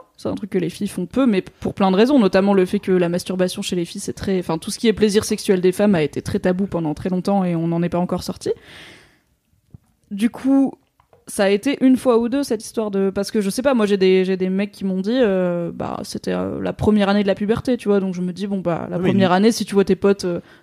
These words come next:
Speaker 1: deux, trois fois par mois, ça commence à faire beaucoup de... beaucoup de fois, quoi.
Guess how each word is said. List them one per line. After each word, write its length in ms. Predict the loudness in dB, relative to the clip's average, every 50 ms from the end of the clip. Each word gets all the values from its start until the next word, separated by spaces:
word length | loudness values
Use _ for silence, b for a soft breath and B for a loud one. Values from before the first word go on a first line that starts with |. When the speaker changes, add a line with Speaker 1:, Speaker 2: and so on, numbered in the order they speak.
| _ 0
Speaker 1:
deux, 100 | 0 2
trois 180 | 4 2 2
fois 160 | 2 2 0 -2
par 160 | -2 -2 0
mois, 180 | 2 2 2
ça 160 | 2 0 -2 -4
commence 300 | -2 -2 -2 0 0 2
à 60 | 2
faire 200 | 2 2 2 4
beaucoup 300 | 4 2 2 2 0 -2
de... 40 | -2 -6 _ _ -8 -6
beaucoup 180 | -6 -6 -4 -8
de 60 | -6
fois, 180 | -2 -2 -2 -2
quoi. 140 | -2 -4 -6